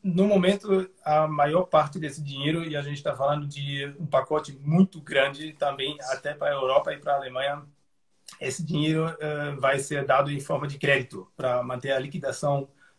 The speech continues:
eh, dos, eh, das, eh, companhias, né? Você ainda ter,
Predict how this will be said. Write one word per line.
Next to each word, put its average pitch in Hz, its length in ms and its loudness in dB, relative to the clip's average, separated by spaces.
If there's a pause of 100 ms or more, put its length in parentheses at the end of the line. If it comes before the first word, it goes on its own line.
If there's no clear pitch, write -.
(120)
eh, 127 300 -2
dos, 127 560 -4
eh, 127 240 -6
das, 120 420 -8
eh, 123 340 -10
companhias, 123 600 -4
né? 135 240 -8 (100)
Você 127 540 -2
ainda 135 300 -2
ter, 131 380 -2